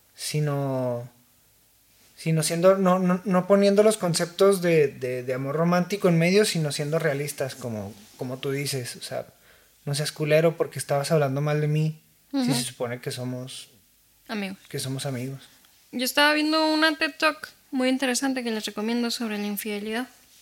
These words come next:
Speaker 2: Y, y era dada por una psicóloga, y la psicóloga estaba diciendo que, que en la mayoría de los casos de infidelidad,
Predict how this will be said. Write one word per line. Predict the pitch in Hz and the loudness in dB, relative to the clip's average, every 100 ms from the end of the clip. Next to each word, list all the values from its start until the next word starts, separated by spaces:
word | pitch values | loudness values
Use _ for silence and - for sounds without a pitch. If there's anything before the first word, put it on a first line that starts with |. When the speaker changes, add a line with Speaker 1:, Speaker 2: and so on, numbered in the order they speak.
| _ _ _ _ _ _ _ | _ _ _ _ _ _ _
Speaker 2:
Y, | - 233 214 - | -2 0 0 -4
y | - 226 220 220 214 208 208 208 - _ _ - | -6 -4 -2 -2 -4 -4 -6 -8 -12 _ _ -4
era | 233 254 262 254 - - | 2 4 6 4 2 -4
dada | 220 233 233 254 | -2 2 4 4
por | 247 | 2
una | 220 240 | 2 0
psicóloga, | 233 - 220 226 220 294 | -2 -2 -2 -4 -8 -8
y | 226 | -2
la | 220 | -2
psicóloga | 214 208 220 233 247 | -2 -2 -2 0 0
estaba | 233 - - | -2 -4 -2
diciendo | 233 233 254 240 247 - - - _ | 0 2 2 2 0 -6 -20 -20 _
que, | - 220 214 202 190 208 - _ _ _ _ - | -4 -2 0 -2 -4 -8 -14 _ _ _ _ -2
que | 240 | 2
en | |
la | 233 | 4
mayoría | 226 226 226 | 4 4 4
de | 254 | 6
los | 262 | 4
casos | - 233 233 269 - - | 2 2 2 0 -2 -4
de | 233 | -2
infidelidad, | 220 214 214 208 208 233 262 | -2 -2 -4 -4 0 2 0